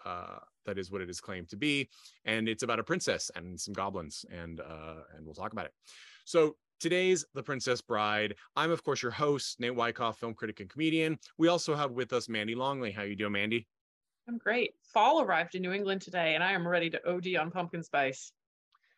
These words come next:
Speaker 1: Oh, yeah. We're in a heat wave here in Palm, Palm Springs and Palm Desert again. It was a hundred and seven. Uh,
Speaker 2: Oh,
Speaker 1: and I'm,
Speaker 2: sorry.
Speaker 1: I'm, if you're watching the video of this, which you can find at YouTube on our channel,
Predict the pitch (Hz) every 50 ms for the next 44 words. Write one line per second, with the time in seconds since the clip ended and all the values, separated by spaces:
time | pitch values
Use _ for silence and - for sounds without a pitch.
0 | _ _ - - 120 127 135 139 120 117 127 123 117 117 135 147 143 113 104 135
1 | 147 143 135 123 117 113 104 113 123 113 113 104 101 98 110 113 110 110 107 107
2 | 104 101 - - 113 - - - - - 160 143 120 120 117 113 110 107 - -
3 | 117 113 110 104 98 95 110 113 107 101 107 107 110 104 104 98 98 87 95 95
4 | 95 98 98 98 98 90 95 90 - 120 117 113 107 92 90 - - 110 101 95
5 | 101 98 92 - _ - - - - - _ _ _ - 101 95 92 92 90 90
6 | 90 90 - - 95 92 95 92 92 92 92 87 - 95 95 95 90 - - -
7 | _ _ - 107 101 117 123 117 110 120 123 127 139 - - 135 120 110 101 87
8 | 101 127 143 160 151 139 117 104 101 92 92 95 95 98 - - - 107 101 90
9 | - 104 98 90 85 85 92 117 117 - 107 92 85 87 85 87 82 - 120 117
10 | 120 113 107 98